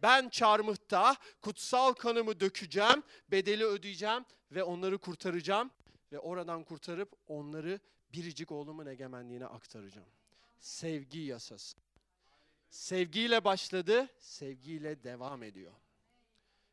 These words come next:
Bizler sevgiyle kurtulduk ve sevgiyle yaşamak üzere belirlendik ve sevgiyle yaşamak üzere çağrıldık. Sevgi bizim çağrımız. Sevgide yürümek bizim çağrımız.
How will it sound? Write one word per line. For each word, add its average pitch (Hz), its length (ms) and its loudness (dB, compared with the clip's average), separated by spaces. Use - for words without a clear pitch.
Bizler 185 300 4
sevgiyle 214 600 0
kurtulduk 170 600 -12
ve 190 80 0
sevgiyle 202 720 -4
yaşamak 202 520 -6
üzere 180 320 -6
belirlendik 175 600 -4
ve 190 80 -4
sevgiyle 208 600 -2
yaşamak 214 480 -6
üzere 175 280 -6
çağrıldık. 127 560 -6
Sevgi 214 520 0
bizim 233 260 -8
çağrımız. 202 800 -2
Sevgide 214 500 0
yürümek 226 520 -2
bizim 190 240 -8
çağrımız. 175 600 -4